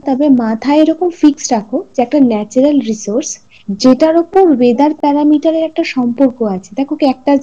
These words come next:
গাছ বাড়ার জন্য আমাদের কিছু weather প্যারামিটারের দরকার নিশ্চয়ই আছে, তাই মরুভূমিতে হয়, তাই NASA পাওয়ারটাকে মাথায় রাখতে হবে। এবার আমরা প্রথমের দিকে decide করি না যে কি নেব, প্রথমে ধরো আমরা cactus ধরেই এগোই,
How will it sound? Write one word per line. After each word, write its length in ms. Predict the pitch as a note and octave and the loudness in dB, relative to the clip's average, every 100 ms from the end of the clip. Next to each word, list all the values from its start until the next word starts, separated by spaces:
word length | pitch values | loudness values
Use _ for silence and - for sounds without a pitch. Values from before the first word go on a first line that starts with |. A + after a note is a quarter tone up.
| - | 0
গাছ 320 | C#4+ C#4+ - _ _ _ _ - | 0 -2 -12 _ _ _ _ -4
বাড়ার 400 | A#3 A#3 B3+ C4 | 0 2 4 2
জন্য 300 | D4+ C#4+ C#4+ | 2 4 4
আমাদের 360 | C4+ C4+ C#4 | 4 4 2
কিছু 280 | C4+ C4+ C#4+ | 0 -2 0
weather 300 | C4 B3 C4 | 0 2 0
প্যারামিটারের 600 | C4 B3+ B3+ B3+ B3+ B3+ | -2 0 0 0 -2 -2
দরকার 360 | A#3+ A#3+ A#3 C4 | -2 -4 -2 2
নিশ্চয়ই 520 | C4 C4 - D#4+ D4 | 2 2 0 0 2
আছে, 260 | C4 - C4+ _ _ _ | -2 -6 -16 _ _ _
তাই 140 | B3+ C4 | 2 4
মরুভূমিতে 640 | B3 B3+ B3+ B3+ B3+ B3+ | 6 6 6 4 4 0
হয়, 200 | A#3 A#3 - | -4 -8 -4
তাই 100 | B3+ | 0
NASA 340 | A#3+ A3+ A3 C4+ | 0 0 -2 -2
পাওয়ারটাকে 540 | D4 D4 D4 C#4+ D4 | 0 -2 -4 -4 0
মাথায় 360 | C4+ A#3 A#3+ A3+ | 0 0 -4 -4
রাখতে 340 | A3 - G#3+ | -6 -8 -10
হবে। 240 | G#3+ G#3 D#4 _ _ _ _ _ | -10 -12 -14 _ _ _ _ _
এবার 420 | D4 E4+ F4 G#3+ E4 _ - - | -14 -10 -8 -8 -12 _ -20 -12
আমরা 260 | - B3 E4 | -2 2 2
প্রথমের 500 | F4 C4+ B3+ D4+ E4 E4 | 2 0 2 2 0 0
দিকে 260 | F4+ F#4 | 0 2
decide 600 | D4 A3 B3+ A#3 D4+ D4+ | 0 2 2 2 2 0
করি 260 | - A#3 G3+ | 2 0 0
না 200 | F3+ F#3 | -4 -6
যে 160 | F#3+ B3+ | -6 -2
কি 260 | B3+ C#4 | 4 4
নেব, 240 | A3+ F3 F3 | 4 0 -4
প্রথমে 360 | A#3+ B3+ E4 | -6 -6 -6
ধরো 200 | F4 F4+ | -4 -4
আমরা 200 | F4 D#4+ | -2 -4
cactus 580 | F4+ B3 G3 - C4 B3+ | -4 -6 -6 -2 -2 0
ধরেই 360 | C#4 E4 D#4 G3 | -2 0 0 0
এগোই, 240 | F3+ F#3+ | -4 -12